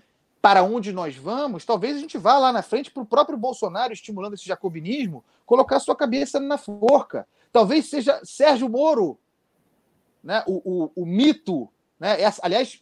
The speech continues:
co-, conversando com o Martim, Martim falou sobre isso, o, o jacobinismo lavajatista, que lá atrás concorreu decisivamente para a eleição de Jair Bolsonaro, pode voltar para ser o carrasco de Jair Bolsonaro.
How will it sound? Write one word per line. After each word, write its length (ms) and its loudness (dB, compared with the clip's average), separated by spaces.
co-, 180 -20
conversando 340 -4
com 100 -8
o 40 -4
Martim, 320 -6
Martim 280 -6
falou 200 0
sobre 240 -4
isso, 220 -6
o, 340 2
o 40 0
jacobinismo 880 2
lavajatista, 920 0
que 120 -6
lá 180 4
atrás 560 2
concorreu 560 0
decisivamente 1300 -6
para 200 6
a 40 10
eleição 460 0
de 140 -8
Jair 280 -2
Bolsonaro, 800 -6
pode 440 4
voltar 640 -2
para 240 -2
ser 180 -10
o 60 -8
carrasco 560 0
de 100 -8
Jair 260 -6
Bolsonaro. 760 -8